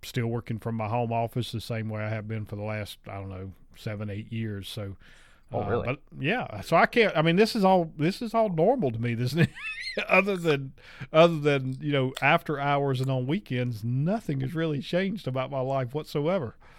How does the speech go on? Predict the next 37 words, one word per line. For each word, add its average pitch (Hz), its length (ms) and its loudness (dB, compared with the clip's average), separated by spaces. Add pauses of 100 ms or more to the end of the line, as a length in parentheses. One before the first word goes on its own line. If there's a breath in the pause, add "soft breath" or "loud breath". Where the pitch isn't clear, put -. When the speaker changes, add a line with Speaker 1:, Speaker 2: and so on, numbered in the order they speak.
(300 loud breath)
Speaker 2:
Right. 98 120 0
Speaker 1:
So, 120 240 0 (1200 loud breath)
Speaker 2:
Yeah, 127 220 4
it's 123 140 -2
Speaker 1:
but 135 240 2
Speaker 2:
about, 127 240 -10
been 127 120 4
about 127 180 2
the 123 60 -10
same 135 280 -2
for - 120 -2
me. 95 380 2
I 90 60 0
mean, 90 340 -2 (500 loud breath)
uh, 71 440 -4 (200)
you 87 120 -6
know, 78 180 -6
being 85 220 -4
in 80 60 -6
the 76 60 -6
medical 82 280 -4
field 78 220 -8
as 71 60 -12
a 65 40 -12
paramedic, 76 640 -6
I, 67 360 -12
it, 71 80 -8 (240)
I 67 100 -10 (120)
still - 220 -6
had 80 140 -4
to 80 60 -8
show 85 200 -2
up 85 100 -6
to 85 60 -6
work 90 200 -2
every 69 200 -4
day. 76 300 -6